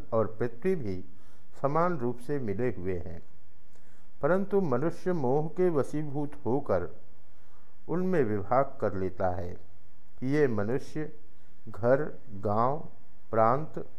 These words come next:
देश, आकाश, जल आदि मेरे हैं और ये तेरे हैं। इस मेरे और तेरे के भेद से ही संपूर्ण संघर्ष उत्पन्न होते हैं।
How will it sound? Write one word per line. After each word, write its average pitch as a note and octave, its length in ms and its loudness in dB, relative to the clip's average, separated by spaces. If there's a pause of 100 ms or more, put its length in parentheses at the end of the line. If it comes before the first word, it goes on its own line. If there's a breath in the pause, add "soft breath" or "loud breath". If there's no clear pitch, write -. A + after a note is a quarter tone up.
देश, A#2+ 460 0 (200)
आकाश, A2 680 2 (460 soft breath)
जल B2+ 420 0 (140)
आदि A2+ 380 2 (160)
मेरे A2+ 360 2
हैं E3 340 0 (420 soft breath)
और C#3+ 180 6
ये A#2 260 2
तेरे G#2+ 440 0
हैं। F2 280 -2 (640 soft breath)
इस F3 260 0
मेरे C3+ 560 2
और D#3+ 420 2
तेरे C#3+ 300 2
के D#3 240 0
भेद C3+ 440 0
से F#2+ 420 -2 (480 soft breath)
ही E3+ 120 0
संपूर्ण C#3 640 0
संघर्ष A2 640 0
उत्पन्न A2+ 520 -2
होते F#2+ 320 -2
हैं। E2+ 280 -2